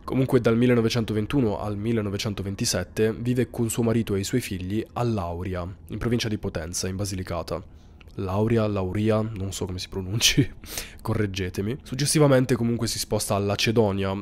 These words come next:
in provincia di Avellino. Sia a Lauria, così come nella sua città natale, Montella, ma anche a Lacedonia, Leonarda si fa conoscere da tutti in modo, diciamo, negativo. Per gli abitanti di questi paesi lei è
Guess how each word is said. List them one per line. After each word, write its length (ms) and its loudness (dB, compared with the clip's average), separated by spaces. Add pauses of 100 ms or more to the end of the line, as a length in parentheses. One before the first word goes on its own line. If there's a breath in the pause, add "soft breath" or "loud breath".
in 140 -6
provincia 320 0
di 80 0
Avellino. 580 -4
Sia 240 6
a 140 6
Lauria, 680 0
così 220 0
come 180 2
nella 140 0
sua 140 -4
città 260 -4
natale, 460 -2
Montella, 720 -2
ma 140 -2
anche 180 2
a 60 -4
Lacedonia, 720 -2
Leonarda 500 6
si 160 2
fa 120 -2
conoscere 480 -2
da 120 -2
tutti 400 -6
in 100 -2
modo, 640 -2
diciamo, 340 -2
negativo. 720 -6
Per 120 -4
gli 60 6
abitanti 340 6
di 80 2
questi 240 0
paesi 640 4
lei 600 2
è 420 -4